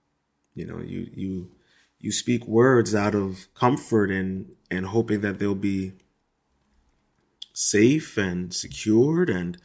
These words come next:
and listened to, and now they're being used to hurt you. Your own, you know, your own emotions, your own life experiences being used to hurt you.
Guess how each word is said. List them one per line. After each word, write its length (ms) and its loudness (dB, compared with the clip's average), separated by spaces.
and 140 -10
listened 380 0
to, 280 -4
and 140 -4
now 220 0
they're 200 4
being 320 4
used 560 4
to 100 2
hurt 240 0
you. 260 -8
Your 220 -2
own, 560 4
you 160 -10
know, 60 -6
your 180 0
own 560 0
emotions, 640 0
your 160 0
own 300 4
life 260 2
experiences 1200 0
being 240 2
used 400 4
to 80 -4
hurt 300 -4
you. 320 -12